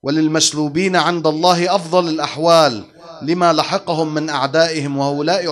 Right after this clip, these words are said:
علماء السوء الناصبون لنا، الناصبون المتشبهون بأنهم لنا موالون". بتشبهوا لنا موالون. يقول لك: "جعفر بن محمد مجتهد وأنا مجتهد".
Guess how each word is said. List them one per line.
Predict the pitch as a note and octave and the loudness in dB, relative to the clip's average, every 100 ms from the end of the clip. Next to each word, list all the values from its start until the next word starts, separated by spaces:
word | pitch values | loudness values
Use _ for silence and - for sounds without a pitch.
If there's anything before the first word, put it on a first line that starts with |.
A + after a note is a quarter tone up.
| C3+ | -4
علماء | C#3+ D3 F3 D#3+ | -2 0 -2 -4
السوء | D3+ - F#3 F3 | -6 -4 -4 -4
الناصبون | D#3 D#3 D3 - D#3 F3 F#3 E3 | -4 -2 -2 -4 -6 -6 -4 -2
لنا، | E3+ G3 D3 - _ - - - - _ C#3+ | 0 0 -2 -6 _ -20 -20 -20 -20 _ -6
الناصبون | D3+ D#3 D#3 D#3 D#3+ F#3 F#3 | -2 0 0 0 -2 -2 -2
المتشبهون | E3 C#3+ D#3 D#3 D3 D#3 D3 B2+ C3 C#3 D#3 E3+ G3 F3+ C#3+ - - - B2+ | -2 -2 -4 -4 -4 -4 -8 -14 -10 -2 -2 0 -2 0 -4 -6 -14 -18 -6
بأنهم | F#3 G3 G#3+ G3+ F3 F3+ | -2 0 0 0 0 0
لنا | F#3 A#3+ A#3 G3 | 0 0 2 0
موالون". | E3 D3+ C3 C3+ A#2+ F2+ - - - - _ _ _ _ C6+ C6+ _ _ _ _ _ _ _ _ _ _ A2 | 0 0 -2 -4 -8 -10 -16 -20 -20 -20 _ _ _ _ _ _ _ _ _ _ _ _ _ _ _ _ -12
بتشبهوا | C#3 - G3 D3+ A2+ F2+ | -6 -4 -4 -8 -10 -10
لنا | F2+ F2 E2 | -12 -12 -14
موالون. | D#2+ D#2 - _ _ _ _ _ _ - | -18 -20 -20 _ _ _ _ _ _ -18
يقول | A#2 | -14
لك: | A2 | -12
"جعفر | G#2 C#3 C#3 B2 | -10 -12 -12 -14
بن | A2+ A#2 | -14 -16
محمد | G#2 C#3 C#3 B2+ | -16 -12 -12 -12
مجتهد | D3 D#3 D3+ D3+ | -12 -12 -12 -12
وأنا | D3+ C#3+ | -12 -14
مجتهد". | A2+ G2 - E2 E2 _ | -14 -12 -12 -14 -20 _